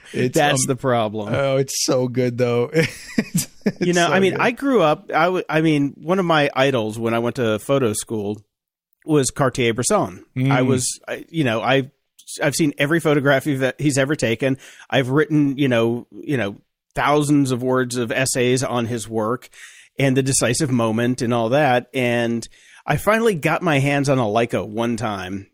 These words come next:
Speaker 2: and got to, got to hold it and, you know, play with it. And I'm like, "It's still just a camera." You
Speaker 1: Mm-hmm.
Speaker 2: know,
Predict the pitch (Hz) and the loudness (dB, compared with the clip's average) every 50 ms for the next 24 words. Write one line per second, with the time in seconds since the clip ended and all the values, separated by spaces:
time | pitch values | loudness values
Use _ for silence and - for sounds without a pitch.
0 | _ - 117 117 113 120 110 110 107 - 139 120 113 113 117 127 - - 147 139 | _ -6 -4 -4 -2 -2 -2 -2 -2 0 0 2 2 2 0 -2 -2 -2 -2 -2
1 | - 185 139 131 127 131 135 143 151 - - 175 165 165 170 180 180 160 143 147 | 0 0 2 2 2 2 4 2 2 2 2 0 0 0 0 0 2 2 2 0
2 | 151 - 127 113 117 120 127 123 - 156 151 - 139 135 139 135 131 _ _ - | 0 0 0 0 2 0 0 2 2 0 2 2 0 0 0 0 -2 _ _ -20
3 | - - - _ - 147 156 170 170 160 160 - - - - - _ _ _ _ | -20 -20 -20 _ -4 0 2 2 4 2 0 -2 -4 -12 -20 -20 _ _ _ _
4 | _ _ _ _ _ _ _ _ 170 165 170 - - - - - _ _ - 185 | _ _ _ _ _ _ _ _ -12 -10 -10 -10 -12 -12 -12 -14 _ _ -8 -8
5 | 185 175 156 - 175 - - - - - - 160 175 170 135 110 - - - - | -8 -6 -6 -8 -8 -8 -8 -12 -14 -12 -10 -8 -6 -6 -6 -8 -10 -14 -16 -20
6 | _ _ _ _ _ - 123 123 151 151 143 147 156 165 - | _ _ _ _ _ -6 0 2 2 4 4 4 4 2 0